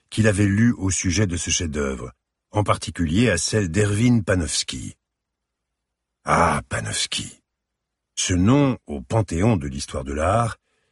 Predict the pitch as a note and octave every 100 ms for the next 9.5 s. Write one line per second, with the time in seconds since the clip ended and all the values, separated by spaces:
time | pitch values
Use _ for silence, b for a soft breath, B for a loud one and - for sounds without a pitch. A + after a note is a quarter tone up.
0 | _ _ A2 A2 C#3+ - G#3+ E3 D3+ D3
1 | - B2 A2 A2 F#2 E2 D#2 D2 G2+ -
2 | - - - _ _ _ - G#2 B2 -
3 | C#3+ C3 F#3 D3 B2 C#3 D3+ C3+ B2+ C#3
4 | D#3+ - C3+ B2+ A#2 - F3+ - C3+ C3
5 | C3 - A#2 A2 G#2 - G#2+ G#2 G#2 -
6 | - G#2+ F2+ G2 F#2 D#2 C#2+ - - B1+
7 | A#1 G#1+ - _ _ _ _ F#2 G#2 G#2
8 | F#2 G2+ C#3+ D3+ G#2 E2+ - E2+ E2 -
9 | - C#3 G#2 F2+